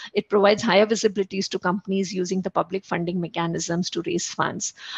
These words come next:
And, you know, uh, like, if you look at, we always talk about that India is a ca-, country with large, with large number of corporates, but if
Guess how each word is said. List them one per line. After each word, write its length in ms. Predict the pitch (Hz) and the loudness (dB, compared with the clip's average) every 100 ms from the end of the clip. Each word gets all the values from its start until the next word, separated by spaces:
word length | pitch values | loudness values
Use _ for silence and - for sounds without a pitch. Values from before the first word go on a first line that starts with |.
| 247 _ | -12 _
And, 480 | 180 180 185 190 - | 4 6 4 2 0
you 100 | - | 0
know, 240 | 214 220 - | 2 2 4
uh, 340 | 202 190 175 - - | 6 6 4 -2 -2
like, 180 | 196 196 | -2 2
if 260 | 214 208 233 | 0 0 0
you 120 | 214 | 2
look 180 | 208 208 | 4 4
at, 160 | 190 | 2
we 120 | 202 | 6
always 300 | 202 190 226 | 6 8 6
talk 220 | - 190 196 | 6 4 4
about 240 | 185 196 | 2 2
that 140 | 185 | 2
India 240 | 185 190 190 | 2 0 2
is 160 | 185 | 0
a 60 | 190 | -2
ca-, 440 | - 165 190 - 208 - - | -2 -2 0 -4 -8 -16 -2
country 380 | 208 220 214 | 0 0 -4
with 160 | 196 190 | -4 -2
large, 360 | 185 175 175 - - | -2 -2 0 -4 -2
with 120 | 190 - | -6 -4
large 340 | - 185 220 - | 4 6 6 2
number 200 | 180 180 | 2 2
of 200 | 185 - | 0 0
corporates, 560 | 180 190 - 185 - | 0 0 -2 -4 -2
but 120 | - | -4
if 100 | 180 | -6